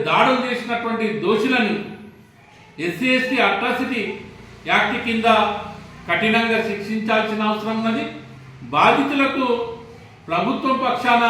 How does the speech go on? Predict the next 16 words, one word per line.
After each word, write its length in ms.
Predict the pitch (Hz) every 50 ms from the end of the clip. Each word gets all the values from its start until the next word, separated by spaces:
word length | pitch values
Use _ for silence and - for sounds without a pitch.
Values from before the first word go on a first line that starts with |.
| 226 220 226 220 - - - - - - - - -
ఆదుకోవాల్సిన 800 | 131 147 190 220 - - 233 226 233 233 233 233 220 226 214 208
అవసరం 380 | 214 208 208 208 208 226 233 226 226
ఉన్నది. 260 | 220 226 226 - 294 - - - - - - - - - - - -
ఖచ్చితంగా 580 | 175 180 - 247 226 - 254 254 254 254 254 254 226 220
ఏదైతే 420 | 226 220 233 233 240 240 262 240 233 214 214 220 214 - - - - - - - - 135
దళితులకు 540 | 151 175 196 196 196 - 269 262 254 247 240 214
విపరీతంగా 640 | 185 214 233 240 262 262 254 254 233 226 220 - - - - - - - - - -
ఏదైతే 380 | 139 180 214 240 247 - - 220 202
సెంచుమేల 520 | 214 214 220 214 226 254 247 254 254 247 247 247 240 226
విషయంలో 360 | - 240 233 233 226 233 220 214
ఉన్నదో 300 | 214 214 220 220 220 220 220 220 214 - -
ఆమె 180 | 180 202 196 196 190 190
ఇప్పటికీ 440 | 185 - 240 262 269 - - 240 233 226 208 214 208 - - - - - -
హైదరాబాద్ 580 | 143 151 185 196 214 233 233 233 233 240 233 214 214 208
నిమ్స్ 240 | 220 226 - -
హాస్పిటల్లో 580 | 233 220 220 - - 220 214 214 214 214 214 208